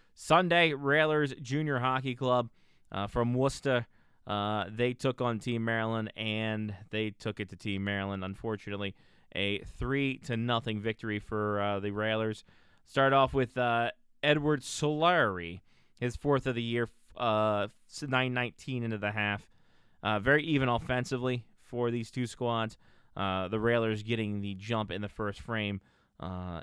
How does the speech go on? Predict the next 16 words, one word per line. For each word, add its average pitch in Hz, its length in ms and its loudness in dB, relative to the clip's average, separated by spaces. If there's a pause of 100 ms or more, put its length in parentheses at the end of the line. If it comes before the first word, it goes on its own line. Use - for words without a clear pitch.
(160)
in 101 200 -6
this 101 220 -6
one 101 160 -6
with 98 100 -10
the 92 80 -12
scoring. 107 460 -4
And 104 120 -2
then, 110 260 -2 (420)
uh, 98 140 -2
five 123 340 2
oh 127 100 2
seven 120 440 0
in 113 60 -4
the 107 100 -4
second, 117 440 -4
Chase 120 340 -2